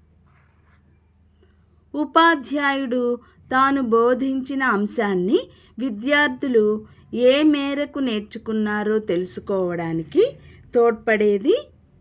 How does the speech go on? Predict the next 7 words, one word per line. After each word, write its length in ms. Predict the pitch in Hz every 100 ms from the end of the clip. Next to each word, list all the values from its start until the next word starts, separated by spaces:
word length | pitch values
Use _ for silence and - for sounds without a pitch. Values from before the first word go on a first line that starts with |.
| _ - - - -
మూల్యాంకనం. 1300 | 254 285 285 269 247 226 214 208 185 185 175 151 - _ - - - - _ _ _ _ _ _ _ _ _ _ _ _ -
పిల్లల 460 | 294 294 320 330 330
శారీరక, 840 | 320 233 233 359 277 277 277 277
మానసిక 720 | 285 247 202 214 233 247 254
వికాసాలను 1000 | 247 208 202 202 202 196 175 165 156 214 466 - _ _ -
ఒక 200 | 247 277
క్రమపద్ధతిలో 1400 | 294 277 233 247 262 277 233 240 269 277 262 214 208 214